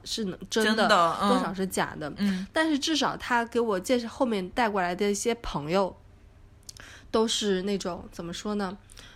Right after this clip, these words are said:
Speaker 1: 都是一些，嗯，都是看上去还不错的人哦。
Speaker 2: 挺有钱，然后
Speaker 1: 挺有钱的。
Speaker 2: 素质也都不错。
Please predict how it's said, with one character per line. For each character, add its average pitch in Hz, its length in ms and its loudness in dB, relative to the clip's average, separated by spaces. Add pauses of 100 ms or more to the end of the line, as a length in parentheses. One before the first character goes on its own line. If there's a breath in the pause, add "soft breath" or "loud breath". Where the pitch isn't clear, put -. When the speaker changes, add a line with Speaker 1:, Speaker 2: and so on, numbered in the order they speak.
(200 loud breath)
Speaker 1:
都 208 160 -2
是 208 320 -2
一 185 80 -6
些， 190 480 0 (340 loud breath)
嗯， 165 360 -4
都 233 100 2
是 214 200 -2
看 285 200 -2
上 214 160 0
去 233 120 -8
还 196 120 -4
不 196 160 -6
错 247 240 0
的 190 120 2
人 156 160 -2
哦。 151 180 -8
Speaker 2:
挺 175 80 -2
有 202 180 0
钱， 170 320 -8
然 151 180 -6
后 156 60 -6
Speaker 1:
挺 247 80 4
有 262 200 8
钱 180 320 0
的。 185 80 0
Speaker 2:
素 180 80 0
质 202 40 0
也 156 120 -2
都 156 120 -8
不 170 140 -10
错。 - 400 -8